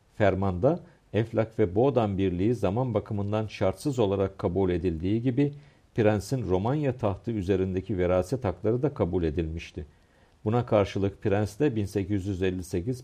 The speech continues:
Paris Antlaşması'nca tespit edilmiş olduğu şekilde Romanya üzerinde Osmanlı Devleti'nin hükümranlığını tanımayı, otuz bin kişilik kuvvetten fazla bir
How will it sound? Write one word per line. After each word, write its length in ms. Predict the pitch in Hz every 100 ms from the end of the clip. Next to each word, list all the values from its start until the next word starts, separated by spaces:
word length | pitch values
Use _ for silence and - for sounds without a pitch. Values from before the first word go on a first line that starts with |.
| -
Paris 320 | 147 156 - 110
Antlaşması'nca 920 | 101 - 95 - 90 - 135 127 127
tespit 420 | 98 - 131 123
edilmiş 460 | 92 92 90 87 -
olduğu 420 | 95 85 92 92
şekilde 580 | - 85 92 85 117 143 - - _ -
Romanya 420 | 92 127 151 139
üzerinde 520 | 110 98 98 98 110
Osmanlı 500 | 98 - 120 135 113
Devleti'nin 500 | 101 101 98 101 95
hükümranlığını 880 | 95 95 98 92 92 90 90 87 87
tanımayı, 560 | 92 85 82 82 98 127 - _ _ _
otuz 360 | - - 165 170
bin 140 | 139
kişilik 440 | 123 104 117 120 123
kuvvetten 560 | 104 98 101 - 123
fazla 400 | 123 101 92 104
bir 140 | 98